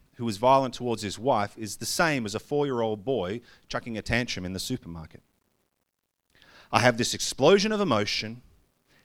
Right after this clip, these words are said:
I'm not getting what I want, so I'm gonna behave in a way to try and control my environment to get the outcome that I desire.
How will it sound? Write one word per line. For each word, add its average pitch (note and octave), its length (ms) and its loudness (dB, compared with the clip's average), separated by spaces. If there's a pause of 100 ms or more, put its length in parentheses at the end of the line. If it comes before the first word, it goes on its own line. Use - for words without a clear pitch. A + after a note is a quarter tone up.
(300)
I'm G#2+ 80 -4
not E3 160 0
getting E3+ 260 6
what E3+ 140 4
I F3 80 6
want, D#3 500 0 (920)
so B2 160 0
I'm A#2 80 -2
gonna B2 180 2
behave C#3+ 400 2
in D#3 60 0
a C#3+ 80 0
way C3+ 180 4
to B2 80 -2
try A#2 220 -2
and G#2 60 -6
control C#3+ 380 2
my C#3 220 4
environment B2 640 0 (460)
to - 80 -12
get A#2+ 160 0
the A2 100 2
outcome A#2 380 2
that F#2+ 100 -2
I G2 140 -2
desire. F2+ 460 -10